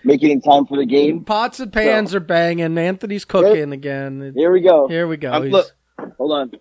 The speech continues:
Speaker 1: You hear it? There we go.
Speaker 2: What was that? The door?
Speaker 1: The door. I'm walking into the subway. So
Speaker 2: <laughs> All
Speaker 1: we're done.
Speaker 2: right. You're such a fat piece of shit.
Speaker 1: I gotta make it to the game in time.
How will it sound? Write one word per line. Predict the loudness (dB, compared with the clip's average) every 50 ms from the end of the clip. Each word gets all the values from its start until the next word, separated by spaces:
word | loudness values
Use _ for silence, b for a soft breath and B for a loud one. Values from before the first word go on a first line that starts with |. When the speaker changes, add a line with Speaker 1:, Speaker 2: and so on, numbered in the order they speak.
| _ _ -20 -20 _ _ _ -16
Speaker 1:
You | -14 -14 -14 -16 _ _ -20 -20 _ _ _ -12 -12 -12 -10 -8
hear | -6 -4 -2 0 0 -2 -2
it? | -4 -6
There | -6 -4 -4
we | -4 -4
go. | -4 -6 -6 -8 -10 _ _ _
Speaker 2:
What | -8 -6 -4
was | -4 -4 -4
that? | -6 -8 -10
The | -10 -12
door? | -10 -6 -4 -4 -4 -6 -8 _ _ _ _ _ _ _ _ _ _ _ _ _ _
Speaker 1:
The | -8 -4
door. | 0 2 4 4
I'm | 4 4
walking | 2 0 0 0 -4 -6
into | -6 -8 -10 -12
the | -14
subway. | -12 -12 -12 -12 -12 -12 -16 -16 -14 -12 -8
So | -4 -2
Speaker 2:
<laughs> |
All | -2 0
Speaker 1:
we're | 0 0
done. | -2 -2
Speaker 2:
right. | -4 -6 -6
You're | -8 -10 -10
such | -10 -10 -12 -12 -12 -16
a | -20 _ _ _
fat | _ _ -10 -10 -10 -10 _ _ -16
piece | -14 -14 -14 -14 -18
of | -20 -20
shit. | -16 -10 -8 -8 -8 -8 _ _ _ _ b b b b b b b b b _ _ _ _ _ _ _ -8
Speaker 1:
I | -6
gotta | -2 0 0 2
make | 2 0 -2 -2
it | -4
to | -8 -8
the | -8
game | -6 -4 -4 -4 -4
in | -6 -8
time. | -10 -12 -12 -12 -14